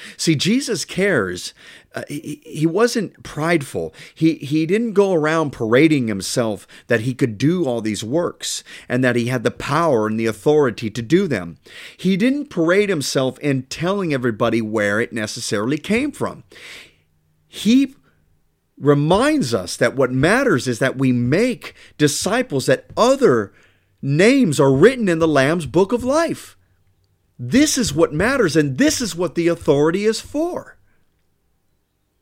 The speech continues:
See, police officers,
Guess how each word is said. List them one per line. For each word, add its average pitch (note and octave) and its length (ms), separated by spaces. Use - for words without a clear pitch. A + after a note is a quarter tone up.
See, E3+ 280
police F#3 420
officers, C3 840